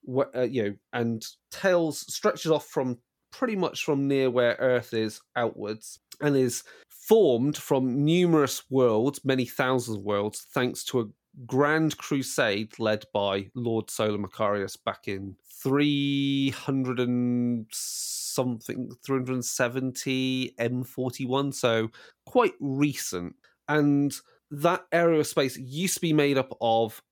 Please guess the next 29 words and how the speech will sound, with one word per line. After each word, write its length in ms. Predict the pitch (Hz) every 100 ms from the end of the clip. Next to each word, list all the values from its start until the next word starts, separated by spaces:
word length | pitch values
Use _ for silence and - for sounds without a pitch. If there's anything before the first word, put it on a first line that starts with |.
| -
a 260 | 117 113 -
former 520 | - - 165 160 147
subsectors 840 | 123 - 151 135 - 117 - - 117
of 140 | 101
the 100 | 117
Imperium 420 | 104 101 104 101 101
that 120 | -
had 180 | 113 -
been 260 | 113 104
lost 400 | 107 101 - - -
over 220 | 101 98
time 400 | - 101 101 107
and, 180 | 98 - _ 107
and 380 | 101 101 95 - 127
weren't 500 | 113 123 113 - - - _
sending 380 | - 117 113 110
back 220 | 107 - -
arms 440 | 98 101 107 -
and 120 | 107
munitions 580 | 107 104 98 - 107 95
and 100 | 110
armies 440 | 98 95 95 98 -
back 180 | - -
to 80 | -
the 60 | 101
Imperium. 400 | - 104 98 110 - - -
So 340 | - 151 139 123 - _ _ -
Lord 280 | 180 220 175
Macarius 600 | 175 165 139 127 -